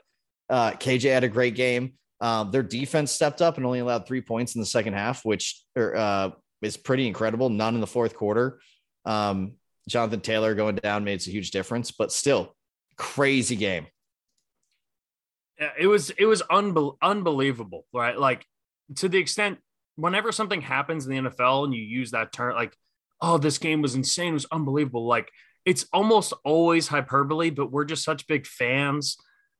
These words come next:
Speaker 2: that it's easy for us to kinda just sit there and be like, "Oh, this was insane," but to us, but, like, to the casual viewer, it's not that crazy. This was insane to the casual viewer, right? It's a standalone one o'clock game. So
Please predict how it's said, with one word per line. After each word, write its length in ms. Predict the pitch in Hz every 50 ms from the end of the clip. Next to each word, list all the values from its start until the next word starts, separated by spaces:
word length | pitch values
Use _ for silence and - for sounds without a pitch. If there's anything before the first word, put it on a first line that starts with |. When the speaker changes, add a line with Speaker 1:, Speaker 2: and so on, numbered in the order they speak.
| _ _
Speaker 2:
that 200 | 117 131 139 139
it's 180 | 143 131 - - 131
easy 380 | 135 143 147 139 131 147 143
for 260 | 131 - 135 135 135
us 180 | 143 139 135 -
to 60 | 143 135
kinda 280 | - 131 131 131 131
just 220 | 127 131 127 - -
sit 160 | 135 131 -
there 180 | 139 131 131
and 100 | 131 123
be 140 | 117 135 135
like, 240 | 131 127 127 131 -
"Oh, 120 | - - 170
this 200 | 170 165 139 -
was 140 | 196 170 180
insane," 640 | 180 185 - - - 190 196 190 180 170 156 139
but 220 | 120 113 147 143 -
to 120 | - -
us, 160 | 202 170 135
but, 140 | - - 160
like, 140 | 160 151 -
to 100 | - 180
the 80 | 170 -
casual 580 | - - 214 220 214 208 156 170 151 135 123
viewer, 540 | 107 123 131 123 120 120 120 113 107 98 - _ _ _ _ _ _ _ -
it's 160 | 170 139 -
not 180 | 165 151 147 139
that 160 | 135 120 -
crazy. 340 | - 127 110 95 87 82 - _ _ _ _ _ _ -
This 340 | 139 196 226 269 262 -
was 220 | 208 226 233 190 190
insane 560 | 185 170 139 - - 175 165 160 160 151 143
to 100 | 139 151
the 120 | 143 139 135
casual 640 | 139 - - 135 131 131 123 113 120 117 110 107 95
viewer, 360 | 101 107 101 92 90 87 90
right? 240 | 98 110 117 123 - -
It's 140 | 131 131 135
a 40 |
standalone 840 | - - - 202 196 202 202 196 180 170 151 143 135 131 127 123 117 110
one 180 | 131 160 170
o'clock 460 | 175 - - - 139 135 135 131 -
game. 320 | - 120 113 113 117 117 107
So 280 | - 127 120 113 110